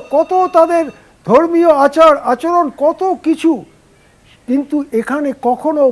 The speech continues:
ভারতীয় সমাজের ওপরে এক ধরনের খাবার অভ্যাস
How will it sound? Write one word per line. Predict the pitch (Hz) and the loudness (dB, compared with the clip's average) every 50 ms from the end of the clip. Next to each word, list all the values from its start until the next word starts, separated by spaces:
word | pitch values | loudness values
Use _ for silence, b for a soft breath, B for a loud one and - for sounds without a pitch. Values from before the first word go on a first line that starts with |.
| 175 | -2
ভারতীয় | 135 - 196 233 277 285 - - 262 269 254 220 | -4 -6 -4 -2 -2 -4 -4 -6 -4 -2 -2 -2
সমাজের | - - - 233 269 277 277 254 269 269 262 262 | -4 -4 -6 -4 -2 -2 0 2 2 4 4 4
ওপরে | 262 247 - 285 269 262 233 185 - - _ _ b b b b b b b b b b _ | 2 2 0 0 2 2 2 0 -2 -8 _ _ b b b b b b b b b b _
এক | 254 262 302 330 339 320 220 220 180 - - | 2 4 6 6 6 6 4 0 -6 -8 -4
ধরনের | 160 220 269 285 277 269 277 269 262 254 254 - | -2 0 2 2 2 2 2 0 0 0 -2 -6
খাবার | - - 208 226 247 269 269 269 262 262 269 - - | -12 -6 -4 -2 0 0 2 2 0 -2 -4 -8 -8
অভ্যাস | 214 226 220 208 - 202 226 247 240 214 | -8 -8 -8 -8 -2 0 2 2 2 2